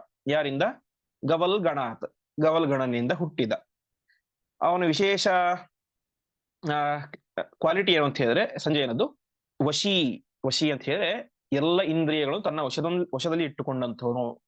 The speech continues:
ಇಂದ್ರಿಯ ನಿಗ್ರಹ ಇರುವಂತಹ ವ್ಯಕ್ತಿ. ಸಂಜಯ, ಇಂದ್ರಿಯಗಳನ್ನ ಚೆನ್ನಾಗಿ ಜಯಿಸಿದವನು ಅಂತ. ಹೀಗೆ ಸಂಜಯ ಗವಲ್ಗಣ ಎನ್ನುವಂತಹ ಸೂತನಿಂದಾಗಿ ಹುಟ್ಟಿದ. ಅವನ್ ಯಾರು ಅಂತ ಹೇಳಿದ್ರೆ ತುಂಬುರು ಎನ್ನುವಂತಹ ಗಂಧರ್ವ ರಾಜ,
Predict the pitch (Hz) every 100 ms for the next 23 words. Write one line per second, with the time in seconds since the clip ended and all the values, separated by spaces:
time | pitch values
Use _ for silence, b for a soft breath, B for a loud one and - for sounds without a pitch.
0 | - 156 156 156 165 135 120 147 160 139
1 | 131 123 117 175 135 - - - - _
2 | _ _ _ _ - 147 202 196 139 151
3 | 139 127 - 139 160 147 147 185 180 143
4 | 156 151 143 - - _ - 131 165 208
5 | 185 131 123 113 113 - - - _ _
6 | _ _ _ - 135 190 - - - 147
7 | 143 131 220 247 _ _ _ 127 139 165
8 | 156 156 147 135 131 127 - 127 151 147
9 | 131 127 120 117 127 120 117 185 233 _
10 | _ - 147 165 147 143 135 123 175 190
11 | 175 165 160 147 139 131 127 127 143 151
12 | - _ 131 139 151 143 139 139 135 -
13 | 131 139 120